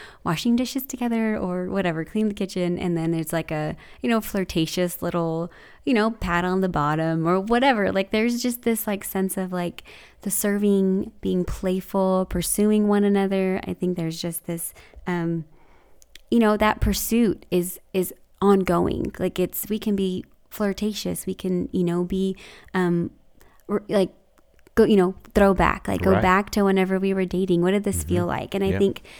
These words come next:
Speaker 1: that is, um, that can be something that's really, um, just really special in those moments, especially the longer and longer you've been married.
Speaker 2: Absolutely. So these three things, time and words, right? Uh, intimacy, vulnerability, em-, empathy, right?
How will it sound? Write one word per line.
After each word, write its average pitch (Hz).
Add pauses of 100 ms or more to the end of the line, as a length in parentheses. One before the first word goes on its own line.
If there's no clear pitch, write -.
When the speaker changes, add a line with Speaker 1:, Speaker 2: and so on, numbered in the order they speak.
(300)
Speaker 1:
that 185
is, 170
um, 175 (140)
that -
can 202
be 185
something 175
that's -
really, 165 (480)
um, 175
just 262
really 269
special -
in 185
those 175
moments, -
especially -
the 180
longer 160
and 156
longer 156
you've 160
been 156
married. 165
Speaker 2:
Absolutely. 90 (560)
So 147
these 156
three 151
things, 98 (100)
time 123
and 127
words, 135
right? 123 (580)
Uh, 90
intimacy, 123
vulnerability, 104
em-, 101
empathy, 107
right? 104